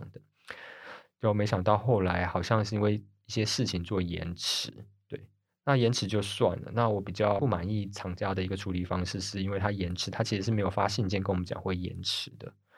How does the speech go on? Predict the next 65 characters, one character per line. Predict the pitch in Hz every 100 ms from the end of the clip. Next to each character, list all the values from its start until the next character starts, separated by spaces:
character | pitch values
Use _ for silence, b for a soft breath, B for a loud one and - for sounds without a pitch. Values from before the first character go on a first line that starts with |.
| B
所 | -
以 | 143
说 | 139 147
变 | 151
成 | 127 107 95
是 | 95 123
整 | 113 95
个 | 92
三 | - 104
月 | 110 104
或 | 98 107
到 | 107 101
快 | 101 - 101
四 | 101 104 95
月 | 95 92
这 | 92
样 | 92
子， | 90 95 98 _ -
嗯， | 90 92 92
整 | 92
个 | 92 95 92 101 - - -
那 | 131
种 | 110
感 | 95
受 | 90 117
性 | 104 101
来 | 87
讲 | 85 92
的 | 87
话， | 107
你， | 95 90
你， | 98 92
你 | 85
是 | -
不 | 151 156
知 | -
道 | 160
这 | 143
个 | 143
东 | 117
西 | 117
什 | 117
么 | 90
时 | 90
候 | 92
会 | 95
出 | 104 -
货 | - 95
的， | 90
我 | 95
们 | 104
只 | 123
有 | 117
不 | 113
断 | 107 117
地 | 104
透 | 98
过 | 104 101
留 | 92
言 | 90
的 | 90
方 | 92 87
式 | 92
去 | 90
询 | 90 -